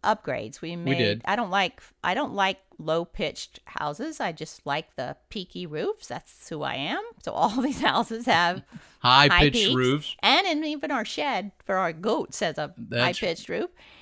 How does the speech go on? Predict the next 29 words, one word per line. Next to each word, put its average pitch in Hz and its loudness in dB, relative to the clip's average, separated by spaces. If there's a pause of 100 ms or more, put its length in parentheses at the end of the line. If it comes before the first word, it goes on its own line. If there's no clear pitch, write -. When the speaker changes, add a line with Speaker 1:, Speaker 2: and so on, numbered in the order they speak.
(440)
Speaker 1:
Um, 190 0
but 233 0
yeah, 294 0
so 277 -2
we 247 -2
changed 269 -2
the 330 -4
pitch. 269 0
We 196 -6
added 208 0
metal 214 -2
'cause 175 -8
I 175 -2
love 165 -2
the 180 -6
sound 165 -4
of 143 -8
rain 156 -4
on 151 -4
metal 143 -6
roofs, 226 -4
and 233 -2
I 220 0
didn't 240 -2
wanna 254 -2
have 254 -6
to 254 -8
think 320 -6
about 170 -4